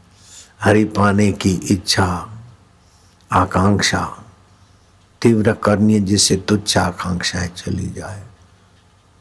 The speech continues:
इससे व्यवहार सद्व्यवहार हो जाएगा, चिंतन सदचिंतन हो जाएगा,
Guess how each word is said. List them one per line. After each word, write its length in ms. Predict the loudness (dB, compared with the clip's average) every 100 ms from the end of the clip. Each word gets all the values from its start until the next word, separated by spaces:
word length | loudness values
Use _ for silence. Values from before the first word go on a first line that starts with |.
| 0
इससे 420 | 2 2 0 0 2
व्यवहार 680 | 4 4 2 2 0 -4
सद्व्यवहार 800 | -6 -2 0 2 2 2 0 -2 -4
हो 220 | -8 -12
जाएगा, 720 | -8 -10 -12 -12 -12 -12 -20 _ _ _ _ _ _ _ _ _ _ _ _ _ _ _ _ _ _ 0
चिंतन 580 | 2 2 2 0 2 0
सदचिंतन 920 | 2 0 0 -2 2 2 2 0 -2
हो 180 | -2 -6
जाएगा, 720 | -6 -10 -10 -14 -16 -16